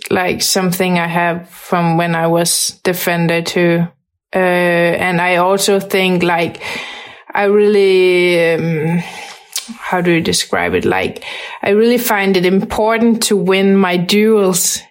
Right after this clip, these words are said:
even though I'm not on the ball. And I think that's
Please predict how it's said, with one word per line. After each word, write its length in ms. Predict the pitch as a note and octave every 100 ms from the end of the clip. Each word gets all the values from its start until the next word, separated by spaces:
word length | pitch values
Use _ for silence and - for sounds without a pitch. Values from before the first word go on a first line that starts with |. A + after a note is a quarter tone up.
| _ _ _
even 360 | G3+ G#3 G3+ G3+
though 200 | F#3+ F3+
I'm 440 | F#3 F3+ F#3+ G3+
not 200 | F#3+ F3+
on 220 | F3+ F3 F3
the 60 |
ball. 520 | F3 F3 E3 F3+ - - - - - - -
And 140 | G3
I 100 | F#3+
think 520 | F#3+ A#3+ A#3+ A#3 A#3
that's 580 | G3 F#3+ F#3 - - -